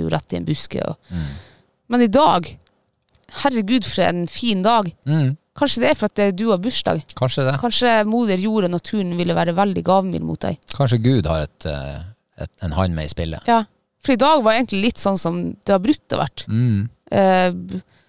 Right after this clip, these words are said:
Speaker 2: Mange situasjoner.
Speaker 1: Ja.
Speaker 2: I, liksom jevnt,
Speaker 1: Og
Speaker 2: litt jevnt med fugl, litt
Speaker 1: Ja,
Speaker 2: action.
Speaker 1: altså, ja, altså at du får også situasjoner der du faktisk har, altså,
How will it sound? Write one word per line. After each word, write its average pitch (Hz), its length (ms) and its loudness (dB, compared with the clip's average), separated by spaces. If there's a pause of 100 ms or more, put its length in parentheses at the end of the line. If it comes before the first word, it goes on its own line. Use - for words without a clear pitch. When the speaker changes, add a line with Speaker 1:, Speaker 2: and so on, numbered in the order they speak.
(160)
Speaker 2:
Mange 120 340 2
situasjoner. 101 760 2
Speaker 1:
Ja. - 140 4 (420)
Speaker 2:
I, 104 120 -10 (180)
liksom 110 240 2
jevnt, 110 320 2
Speaker 1:
Og 233 140 6
Speaker 2:
litt - 100 -2
jevnt 127 240 2
med 82 100 -2
fugl, 87 380 -2
litt 123 100 -4
Speaker 1:
Ja, - 60 2
Speaker 2:
action. 320 160 4
Speaker 1:
altså, 233 320 0
ja, 311 160 4
altså 254 220 2 (100)
at 226 160 2
du 226 80 0
får 269 320 4
også 170 160 -2
situasjoner 185 640 0
der 170 160 4
du 160 80 -2
faktisk - 480 -4
har, 175 160 4
altså, 165 380 0